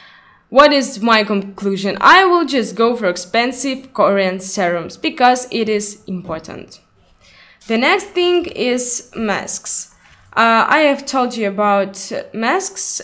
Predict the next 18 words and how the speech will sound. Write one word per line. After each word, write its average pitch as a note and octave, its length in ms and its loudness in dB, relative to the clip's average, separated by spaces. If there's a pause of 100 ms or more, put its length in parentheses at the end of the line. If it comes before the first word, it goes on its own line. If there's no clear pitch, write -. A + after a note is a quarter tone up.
and, A3+ 540 -2 (180)
uh, G3 180 -2
what, B3+ 480 -2
what A3 420 -4 (340)
Koreans G3+ 440 -2
I G3 80 -4
usually F#3+ 460 -6
do. C#4+ 300 -4
They B3 200 0
do, A3+ 240 -6
you G3+ 140 -4
know, F#3+ 180 -4
some G3 280 -8
active - 320 -4
masks B3 600 -6 (260)
twice G3 420 2
a B3 40 -6
week, C#4 280 -8